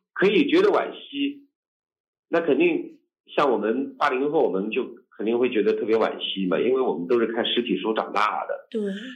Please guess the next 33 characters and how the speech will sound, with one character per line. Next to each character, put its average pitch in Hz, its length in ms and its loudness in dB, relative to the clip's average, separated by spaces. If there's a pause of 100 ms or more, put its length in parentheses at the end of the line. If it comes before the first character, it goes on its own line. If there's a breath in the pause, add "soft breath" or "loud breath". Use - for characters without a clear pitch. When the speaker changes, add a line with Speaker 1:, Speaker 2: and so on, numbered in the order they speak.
(100)
Speaker 1:
那 147 80 2
对 170 140 2
于 165 80 4
零 143 180 4
零 202 200 4
后 170 100 2
来 110 200 2
说 117 100 0
就 110 140 -4
不 92 140 -10
一 87 180 -6
样， - 340 -2 (400)
他 165 80 -2
们 170 80 -2
出 - 220 0
生 214 200 2
的 185 140 4
时 190 140 -2
候， 202 120 2
零 117 160 2
零， 175 280 0
对 175 100 2
于 151 80 4
零 147 160 4
零 185 160 4
后 156 220 4
来 123 200 2
说， 151 160 0
出 180 260 -6
生 185 120 4
的 135 100 4
时 107 220 -2
候， 120 320 0